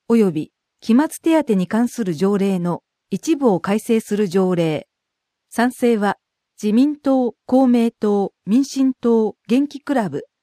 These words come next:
改革の会。反対は、共産党、日本創新党、市民の会。なお、共産党で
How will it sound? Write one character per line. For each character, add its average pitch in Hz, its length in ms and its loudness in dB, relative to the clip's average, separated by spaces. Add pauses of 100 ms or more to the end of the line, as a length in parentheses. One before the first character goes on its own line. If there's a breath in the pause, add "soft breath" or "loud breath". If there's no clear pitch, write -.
(160)
改 277 200 -2
革 277 240 -2
の 254 120 4
会。 214 300 -4 (600)
反 233 180 0
対 233 240 0
は、 196 220 -2 (400)
共 285 200 0
産 269 240 0
党、 233 440 0 (240)
日 202 240 -4
本 311 180 0
創 226 220 0
新 214 260 -2
党、 185 460 -4 (100)
市 - 220 -4
民 262 240 0
の 170 100 -6
会。 - 280 -6 (500)
な 220 180 0
お、 - 140 -4 (120)
共 294 200 0
産 294 220 0
党 277 220 0
で 247 220 0